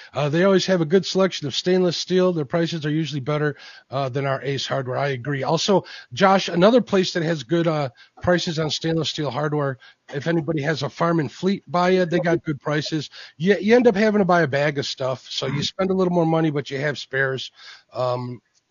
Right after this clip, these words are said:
so there it is. They're just, you know, I'm, I'm in the middle of a project. I'd rather go, you know, four blocks than, than four miles any day of the week. So that they kinda had me there. So, um, but, you know, with the live scope and stuff happening,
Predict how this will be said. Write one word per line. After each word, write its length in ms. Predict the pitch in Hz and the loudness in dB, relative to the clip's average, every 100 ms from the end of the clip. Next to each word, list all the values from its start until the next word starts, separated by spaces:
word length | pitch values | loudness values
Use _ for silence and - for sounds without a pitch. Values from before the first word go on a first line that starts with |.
| _ - - | _ -18 -6
so 160 | 165 | -2
there 220 | 151 151 | 0 0
it 40 | 139 | 0
is. 160 | 127 | -2
They're 160 | 160 165 | 0 -2
just, 320 | 160 165 - | 0 -4 -2
you 60 | 160 | -2
know, 220 | 143 127 | 0 0
I'm, 180 | 143 143 - | -2 -2 -2
I'm 180 | 139 | -2
in 60 | 143 | -2
the 80 | 120 | -2
middle 240 | 120 113 | -4 -4
of 60 | 104 | -8
a 80 | 95 | -10
project. 480 | 110 104 92 92 | -8 -8 -8 -10
I'd 60 | 113 | -8
rather 260 | 117 113 107 | -4 -4 -6
go, 260 | 113 107 - - _ | -6 -8 -10 -20 _
you 100 | 113 | -6
know, 100 | 123 | -6
four 320 | - - 160 | -4 0 0
blocks 500 | 135 131 131 139 - | 0 0 0 -2 -6
than, 280 | - 117 113 - | -8 -8 -8 -8
than 180 | 117 110 | -10 -8
four 300 | - 120 110 | -8 -6 -6
miles 460 | 101 104 92 90 | -6 -8 -10 -12
any 160 | 101 95 | -12 -14
day 80 | 95 | -16
of 100 | 95 | -18
the 80 | 95 | -18
week. 160 | 95 | -16
So 200 | - 98 | -14 -14
that 100 | 98 _ - - - | -16 _ -20 -20 -16
they 140 | - 135 | -8 -6
kinda 280 | 139 123 104 | -4 -4 -4
had 300 | 120 113 95 | -4 -6 -8
me 80 | |
there. 260 | 87 92 87 | -16 -16 -14
So, 240 | - - - _ _ _ _ _ _ _ - - - - - - - | -12 -14 -16 _ _ _ _ _ _ _ -18 -18 -20 -20 -20 -20 -4
um, 440 | 147 175 175 135 - | 2 2 2 -4 2
but, 420 | 208 208 151 - | 6 6 4 0
you 80 | 180 | 2
know, 140 | 175 | 2
with 220 | 175 180 180 | 4 2 2
the 60 | |
live 320 | 170 208 240 | 0 2 2
scope 300 | - 214 180 | 2 0 0
and 120 | 156 135 | -2 -10
stuff 340 | - 139 123 | -8 -8 -8
happening, 640 | - 123 107 - 110 165 | -10 -10 -12 -12 -12 -12